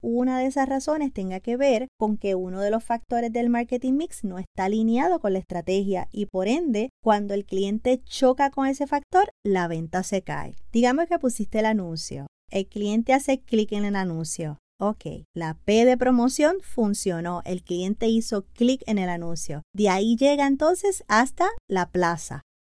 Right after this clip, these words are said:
el lugar en donde el cliente va a tener acceso al producto. Digamos que llegó a tu tienda online y la tienda online le resultó confusa, no encontró el producto. Ahí la P de plaza falló, se cayó la venta.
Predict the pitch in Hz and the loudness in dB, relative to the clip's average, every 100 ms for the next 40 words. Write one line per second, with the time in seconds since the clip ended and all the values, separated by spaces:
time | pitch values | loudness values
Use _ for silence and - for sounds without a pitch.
0 | - 208 208 190 185 190 262 311 247 214 | -2 2 2 0 0 2 2 4 2 2
1 | 196 180 - 180 175 165 196 208 220 214 | 0 -4 -4 -4 -4 -4 -2 -2 -2 -2
2 | 214 190 - - 247 - 247 226 180 170 | -2 -4 -6 0 0 2 0 0 -2 -2
3 | 170 160 - 151 - 190 214 196 208 233 | -2 -4 -8 -14 -10 0 2 2 0 0
4 | 254 240 226 240 254 247 220 185 175 165 | 2 2 4 4 6 4 2 -2 -4 -6
5 | 170 175 175 160 143 151 180 - 196 180 | -4 -4 -4 -4 -6 -10 -12 -4 -2 -2
6 | 170 180 190 196 185 214 269 302 294 226 | -4 -6 -4 -4 -2 0 2 0 0 -2
7 | 196 - 170 180 175 175 160 - 285 311 | -2 -6 -8 -10 -8 -10 -12 -8 -4 -4
8 | 294 302 269 202 190 185 190 185 190 190 | -2 0 0 2 0 -2 -4 -4 -4 0
9 | 220 359 - 359 349 - 170 175 262 392 | 2 2 2 0 0 -4 -6 -2 -2 -4
10 | 170 160 156 - 214 240 240 254 277 294 | -8 -10 -6 0 2 2 2 2 2 2
11 | 294 - - 170 160 165 165 - _ - | -2 -4 -6 -4 -2 -2 -4 -8 _ -10
12 | - 202 180 170 170 175 170 156 151 139 | -4 -2 -2 -2 0 0 0 -4 -6 -8
13 | 139 | -8